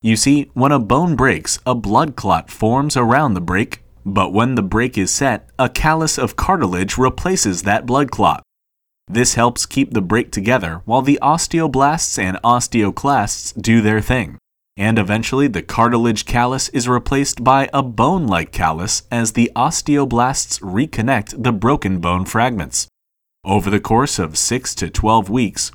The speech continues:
the bone is fully fused back together,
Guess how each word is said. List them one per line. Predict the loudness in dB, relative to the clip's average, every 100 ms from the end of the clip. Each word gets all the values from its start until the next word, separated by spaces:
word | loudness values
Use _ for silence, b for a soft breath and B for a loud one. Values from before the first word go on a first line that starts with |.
| _ -2
the | 0
bone | 2 2 2 0
is | -2 -4
fully | -4 0 2 0
fused | -2 0 0 0 -4
back | 0 0 -2
together, | -2 -2 -2 -6